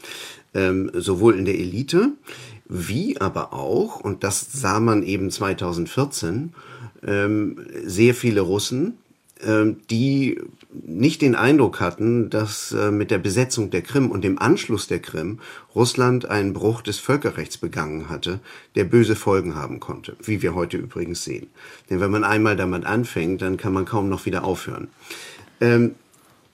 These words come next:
wir können vielleicht auf die, äh, F-, Frage dann noch näher eingehen, warum eigentlich die Russen heute so und, äh, nicht anders gestimmt sind, aber, äh, die,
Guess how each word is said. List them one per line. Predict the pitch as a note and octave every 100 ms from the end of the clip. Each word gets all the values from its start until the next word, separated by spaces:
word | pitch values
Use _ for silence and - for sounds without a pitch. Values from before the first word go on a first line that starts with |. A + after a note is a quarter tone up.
| _ _ _
wir | - B2 A2
können | C3+ A#2+
vielleicht | C#3 B2 A#2+
auf | - A2+
die, | - G#2+ G#2 G2+
äh, | F#2 G1+ - D2+
F-, | - -
Frage | F#2 - A2 G#2+ G#2+
dann | G2+
noch | G#2 - -
näher | A2 A#2+ A#2
eingehen, | G2+ G#2 G2+ G#2 F#2+
warum | F2+ A#2+ B2+
eigentlich | G2 F#2+ F2 -
die | G#2
Russen | F#2+ F#2 F#2+
heute | G2 F#2 F#2+
so | F2 G#2 G2 - - - _ -
und, | G#2 G2 F2 -
äh, | F#2 F#2
nicht | F#2+ G2 -
anders | G#2+ G2
gestimmt | - - D#3+ G#3+ A3
sind, | G#2 A2 A#2+ -
aber, | G#2 G2+ G2+ G2
äh, | E2 - A1+ _ _ -
die, | G#2 - B2+ -